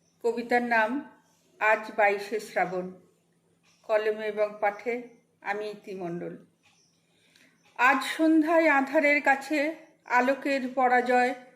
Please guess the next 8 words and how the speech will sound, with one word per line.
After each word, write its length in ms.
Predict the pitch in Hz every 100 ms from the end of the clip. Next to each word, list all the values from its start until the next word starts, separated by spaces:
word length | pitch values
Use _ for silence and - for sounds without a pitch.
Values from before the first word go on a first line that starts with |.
| _ _ _ _ _ -
আশিটি 480 | 233 - 277 277
শ্রাবণ 520 | 262 - 240 240 247 262
শেষ 500 | - 247 247 - 247
হলো 180 | 226
আজ, 260 | 226 220 226 - - _ _ _
নিয়তির 560 | 226 233 240 240 247 240 226 -
হলো 200 | 214 208
জয়। 340 | 202 214 208